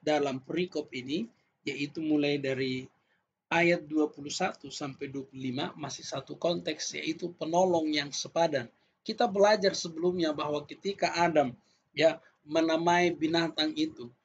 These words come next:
dia tidak menemukan satu pun penolong yang sepadan dengan dia. Dan pada akhirnya Allah sendiri juga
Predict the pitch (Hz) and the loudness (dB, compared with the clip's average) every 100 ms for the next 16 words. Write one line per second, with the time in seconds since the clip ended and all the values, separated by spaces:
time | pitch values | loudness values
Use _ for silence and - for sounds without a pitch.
0 | _ _ _ - 160 208 214 214 180 190 | _ _ _ -18 0 0 0 0 0 0
1 | 190 196 190 185 180 - - 202 226 220 | 0 0 -2 -4 -2 0 0 -2 -4 -6
2 | 220 233 208 190 175 170 165 160 147 147 | -4 -2 0 2 4 6 6 4 0 -2
3 | - - 160 151 147 139 131 127 123 120 | -6 -2 0 0 -4 -4 -4 -4 -2 -2
4 | 120 - _ _ _ _ _ _ _ _ | -4 -10 _ _ _ _ _ _ _ _
5 | _ _ _ _ _ _ _ _ _ _ | _ _ _ _ _ _ _ _ _ _
6 | _ _ 151 151 175 233 262 254 202 190 | _ _ 0 0 2 2 4 2 2 0
7 | 196 170 - 180 175 180 - 185 185 196 | 2 0 0 2 4 4 2 -2 -4 -4
8 | 180 165 175 160 - | -4 -4 0 0 0